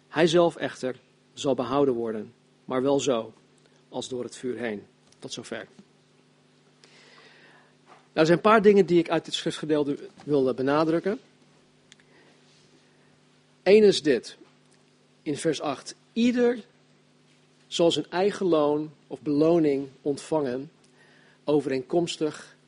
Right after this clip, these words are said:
zijn of haar eigen inspanning. Ja, ieder zal een beloning ontvangen, overeenkomstig zijn of haar inspanning. Het tweede is dit. Hoe ieders werk is, zal het vuur beproeven.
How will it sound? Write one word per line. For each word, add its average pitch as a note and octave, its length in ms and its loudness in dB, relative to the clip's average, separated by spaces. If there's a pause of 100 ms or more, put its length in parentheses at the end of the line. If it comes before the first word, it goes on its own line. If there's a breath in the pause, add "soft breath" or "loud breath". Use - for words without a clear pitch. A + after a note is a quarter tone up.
(140)
zijn C#3 500 -6
of D3 180 -8
haar B2+ 140 -8
eigen B2+ 560 -10 (220)
inspanning. B2 520 -12 (1300 soft breath)
Ja, F3 160 -6
ieder A3+ 300 2
zal F3 420 2
een C#3+ 100 -4
beloning E3+ 420 4
ontvangen, D#3 580 -4
overeenkomstig D3+ 920 0
zijn D3 460 -2
of C#3 120 -14
haar B2 380 -8
inspanning. B2 600 -8 (520 loud breath)
Het - 140 -8
tweede G#3 300 6
is E3 160 -4
dit. A#2+ 300 -8 (1700 soft breath)
Hoe G3+ 220 0
ieders A3+ 340 4
werk F#3+ 340 2
is, - 560 -4 (1600)
zal D#3 220 0
het D3 120 -2
vuur E3 300 4
beproeven. C3 540 -10